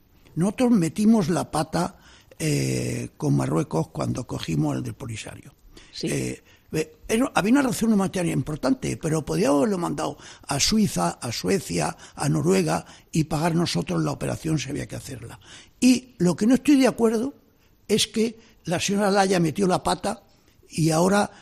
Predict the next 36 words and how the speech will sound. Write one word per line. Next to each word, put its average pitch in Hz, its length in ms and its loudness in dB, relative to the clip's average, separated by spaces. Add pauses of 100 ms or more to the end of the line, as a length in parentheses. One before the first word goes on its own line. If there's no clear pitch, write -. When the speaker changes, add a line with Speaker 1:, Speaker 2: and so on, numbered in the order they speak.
(160)
Speaker 1:
todo 190 240 2
es 160 60 2
perfecto. - 680 -2 (200)
Eh, 147 360 -6
este 202 280 0
ministro 190 380 2
no 170 60 -2
lo 160 80 -2
conozco, 165 420 -4 (220)
ojalá 143 420 -6
sea - 140 -4
un - 80 -2
buen 143 180 -2
ministro, 165 400 -2
el 135 100 -4
nuevo, 190 320 -4 (280)
aunque 135 180 -4
es 170 80 -2
compañero 160 480 0
mío, 170 160 2
no 160 60 0
lo 143 100 -2
conozco. 127 460 -8 (280)
Pero 180 220 0
bien, 147 180 0 (380)
no 196 260 4
podemos 226 400 6
pensar, 196 400 2
y 180 100 2
lo 170 60 0
he 175 40 2
dicho 190 220 0
en 180 80 2
estos 165 220 -2
micrófonos 160 760 -2
hace 147 440 -8